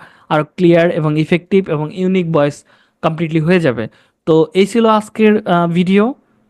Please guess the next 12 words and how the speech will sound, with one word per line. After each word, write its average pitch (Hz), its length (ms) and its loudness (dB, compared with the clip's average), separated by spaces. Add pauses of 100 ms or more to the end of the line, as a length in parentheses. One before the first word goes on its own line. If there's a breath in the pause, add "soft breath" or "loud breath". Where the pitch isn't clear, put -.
(160)
যদি 208 120 4
ভিডিওটি 220 360 4
হেল্পফুল 185 420 2
মনে 170 220 2
হয় 202 360 -2
তাহলে 165 260 0
অবশ্যই 170 380 2
লাইক 139 340 0
করুন 190 300 2
এবং 151 320 -4
কমেন্টে 151 680 -2
জানান 156 400 -2